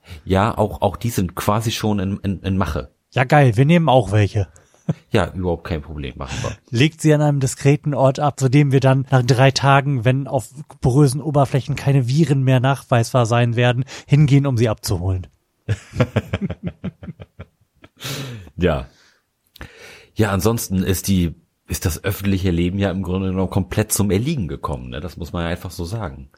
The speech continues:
Speaker 1: Außer natürlich in, in Wäldern oder in,
Speaker 2: Mhm.
Speaker 1: in Parks, da sieht man immer noch
Speaker 2: Da ist jetzt signifikant mehr los.
Speaker 1: Ja, das wollte ich nämlich gerade sagen. Da sieht man eigentlich jetzt immer Leute, die sich die Beine
Speaker 2: Mhm.
Speaker 1: vertreten und in, in Zweierpaaren mit Abstand sich unterhalten und irgendwie das,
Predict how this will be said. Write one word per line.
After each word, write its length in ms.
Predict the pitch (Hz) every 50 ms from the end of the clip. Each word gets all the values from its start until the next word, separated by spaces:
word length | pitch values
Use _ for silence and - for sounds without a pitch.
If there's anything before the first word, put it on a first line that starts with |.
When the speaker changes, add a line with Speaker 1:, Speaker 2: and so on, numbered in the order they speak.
| _ _ _ _ _ _ _
Speaker 1:
Außer 420 | - 107 110 - - 120 117 113
natürlich 560 | 107 107 107 - - - 110 101 98 98 95 90
in, 300 | 90 85 82 80 - -
in 180 | - 87 85 80
Wäldern 360 | 87 90 101 87 90 82 80
oder 300 | - 80 80 78 80 -
in, 340 | - 76 76 - 98 95 95
Speaker 2:
Mhm. 40 | 95
Speaker 1:
in 120 | 95 101 120
Parks, 540 | - - 92 98 104 - - - - - _ _
da 100 | - 90
sieht 160 | 80 92 -
man 120 | 92 85 80
immer 220 | 80 90 92 90 87
noch 160 | 87 85 101
Speaker 2:
Da 140 | 131 131 160
ist 140 | 196 - -
jetzt 180 | 202 - -
signifikant 640 | - 160 - - 180 165 - 156 - 160 165 139 -
mehr 280 | 123 117 107 101 95 92
los. 300 | 90 85 85 85 85 82
Speaker 1:
Ja, 120 | 90 82 - - - _ _ _ _ -
das 180 | - - 87 -
wollte 120 | 117 107 104
ich 80 | 98
nämlich 220 | 107 110 107 101 -
gerade 200 | - 98 95 95
sagen. 320 | 92 117 110 98 85 76 -
Da 440 | - 85 87 101 120 135 147 143 - _ _
sieht 260 | 87 85 104 - -
man 340 | 101 104 110 107 107 - - _ _
eigentlich 340 | 101 98 98 98 101 - -
jetzt 280 | 98 - - _ _
immer 240 | - 107 107 110 95
Leute, 320 | 80 78 73 73 73 76
die 180 | 67 73 78 73
sich 140 | 71 78 -
die 80 | 82
Beine 280 | 76 - 78 78 82 82
Speaker 2:
Mhm. 60 | -
Speaker 1:
vertreten 600 | 98 92 95 95 - 92 87 87 - 82 82 80
und 240 | - 78 78 76 -
in, 380 | - 78 78 76 73 76 76 - _
in 120 | 90 87
Zweierpaaren 640 | - - - 92 90 85 85 87 - 101 95 92 85
mit 180 | 82 87 - -
Abstand 540 | 92 92 - - - 95 87 85 87 85 87
sich 300 | 87 82 98 92 85 82
unterhalten 560 | 85 85 92 82 85 90 90 92 - 78 80
und 100 | 80 76
irgendwie 200 | - 82 80 85
das, 240 | 80 78 76 - -